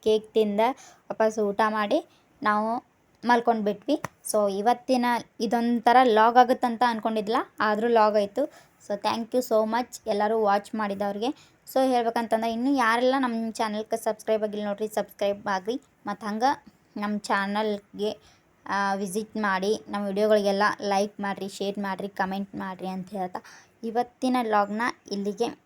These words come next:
ಎಂಡ್ ಮಾಡ್ತೀನಿ. So ವಿಶ್ ಮಾಡಿದಂಥ ಎಲ್ಲರಿಗೂ ಕೂಡ thank you so much. Bye bye.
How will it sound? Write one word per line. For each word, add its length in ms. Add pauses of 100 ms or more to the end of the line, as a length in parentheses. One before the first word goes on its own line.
(360)
ಎಂಡ್ 280
ಮಾಡ್ತೀನಿ. 460 (320)
So 180
ವಿಶ್ 260
ಮಾಡಿದಂಥ 440 (120)
ಎಲ್ಲರಿಗೂ 480
ಕೂಡ 160 (180)
thank 200
you 180
so 60
much. 240 (320)
Bye 220 (140)
bye. 600